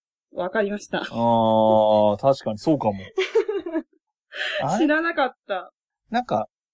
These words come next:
Speaker 2: 車文化とかと関係あんのかな？なんか、そういう気もするな。
Speaker 1: あー。
Speaker 2: なんか、車で家族で出かけて食べてるイメージ。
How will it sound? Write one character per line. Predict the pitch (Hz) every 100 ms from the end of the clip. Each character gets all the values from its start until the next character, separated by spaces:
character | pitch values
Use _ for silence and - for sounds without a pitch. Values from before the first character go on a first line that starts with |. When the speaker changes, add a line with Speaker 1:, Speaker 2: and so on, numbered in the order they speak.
| _
Speaker 2:
車 | - 185 262 330 349
文 | 359 349
化 | -
と | -
か | 160
と | -
関 | - 151
係 | 170
あ | 202
ん | 202
の | 107
か | -
な？ | 92 87 92
な | 127
ん | 151
か、 | 101 98 - _ _ _
そ | - 165
う |
い | 170
う |
気 | - -
も | 160
す | -
る | 147 143
な。 |
Speaker 1:
あ | 139
ー。 | 147 214
Speaker 2:
な | 208
ん |
か、 |
車 | 170 185 226
で | 233
家 | 226 220
族 | 202 165
で | 117 101
出 | 104
か | 117
け | 107
て | 110 113
食 | 117
べ | 104
て | 113
る | 95
イ |
メ | 98 98
ー |
ジ。 | -